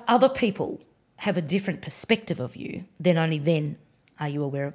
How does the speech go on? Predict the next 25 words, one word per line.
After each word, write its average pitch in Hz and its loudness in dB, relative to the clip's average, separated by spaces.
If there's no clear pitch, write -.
what - -10
your 143 -8
personal - -12
brand 151 -2
is. - -8
So 208 8
we 185 6
start 240 6
with 180 4
feedback. - -2
When 208 8
it 294 0
comes 180 2
to 151 -6
my 143 -4
strengths, - -8
what 185 4
are 165 2
they 190 -6
in 175 4
your 165 8
eyes - -2
or 156 2
your 143 -2
experience? - -4